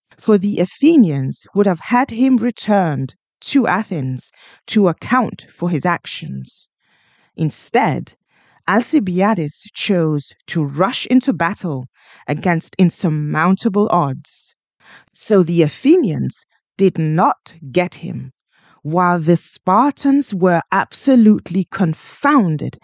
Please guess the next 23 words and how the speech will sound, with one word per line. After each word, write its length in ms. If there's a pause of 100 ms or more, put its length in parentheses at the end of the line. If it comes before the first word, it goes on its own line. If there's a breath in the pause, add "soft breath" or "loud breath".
(140 soft breath)
that 180
he 180
died 640 (120)
a 40
soldier's 800
death, 600 (220)
the 220
kind 380
of 240
death 420
that 180
they 580
upheld 680
as 160
the 240
only 540 (100)
honorable 580
way 300
to 160
go. 460 (1040 soft breath)
And 140
the 140
Persians, 960